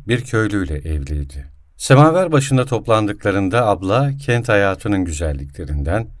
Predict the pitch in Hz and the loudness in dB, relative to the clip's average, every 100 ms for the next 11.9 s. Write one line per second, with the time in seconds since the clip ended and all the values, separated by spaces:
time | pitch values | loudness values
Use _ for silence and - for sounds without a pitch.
0 | - 123 - 147 151 156 143 143 123 139 | -2 0 4 4 4 4 4 4 4 2
1 | 131 98 78 80 107 101 82 73 76 73 | 2 2 0 -2 -2 -4 -6 -4 -4 -2
2 | 71 107 120 - - 139 139 117 113 85 | -2 -2 -4 -12 -8 -2 2 2 2 0
3 | 82 110 98 98 92 76 - 90 73 71 | -2 -2 0 -2 -2 -6 -8 -6 -4 -2
4 | 85 95 - - - 135 139 139 151 160 | -2 -4 -10 -20 -4 0 0 2 4 4
5 | 143 - - - - 139 127 110 - 123 | 0 -6 -12 -8 -6 -2 -2 -2 -2 2
6 | 127 120 110 110 110 107 - 85 76 69 | 2 2 -2 -2 -4 -10 -6 -4 -4 -6
7 | - 78 71 82 110 117 - - 120 123 | -8 -6 -4 -2 -4 -4 -16 -2 2 2
8 | 165 151 190 135 107 110 120 120 107 113 | 0 -4 -2 0 0 0 4 4 2 -4
9 | - 107 139 139 104 80 80 107 135 98 | -2 2 2 2 -4 -2 0 0 -2 -2
10 | 95 98 98 95 92 107 104 120 139 120 | 0 0 -2 -4 -2 -2 0 0 0 -2
11 | 92 - - - 78 73 82 117 | -4 -6 -10 -6 -4 -2 -2 -2